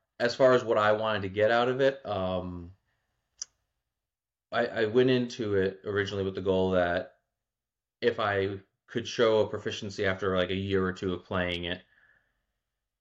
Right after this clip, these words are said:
that I understood the game, that I could play the game consistently, at least I would have a fallback plan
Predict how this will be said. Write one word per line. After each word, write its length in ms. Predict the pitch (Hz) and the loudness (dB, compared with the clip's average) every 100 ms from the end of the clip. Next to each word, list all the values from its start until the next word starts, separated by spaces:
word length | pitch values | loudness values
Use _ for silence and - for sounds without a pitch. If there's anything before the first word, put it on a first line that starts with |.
| _ _ _ _ | _ _ _ _
that 180 | 117 101 | 2 4
I 100 | 101 | 4
understood 460 | 104 101 - 110 | 2 0 -2 -4
the 80 | 104 | -2
game, 260 | 101 98 98 | 0 2 2
that 100 | 90 | 0
I 40 | |
could 120 | 92 95 | -2 -2
play 140 | 101 | -2
the 100 | 95 | -2
game 280 | 95 95 92 | -2 -2 -2
consistently, 840 | 104 95 123 - 98 92 92 92 104 | -8 -6 -6 -6 -8 -4 -4 -4 -2
at 140 | 107 | 0
least 220 | 117 113 | 0 -2
I 80 | 110 | -2
would 140 | 101 95 | -2 -2
have 380 | 95 95 92 98 | 0 2 2 -2
a 640 | 95 95 92 90 90 85 _ _ _ _ _ _ _ _ _ _ | -4 -4 -4 -4 -8 -10 _ _ _ _ _ _ _ _ _ _
fallback 460 | 127 117 117 92 - | 2 4 2 -4 -6
plan 360 | 95 87 85 | -8 -8 -10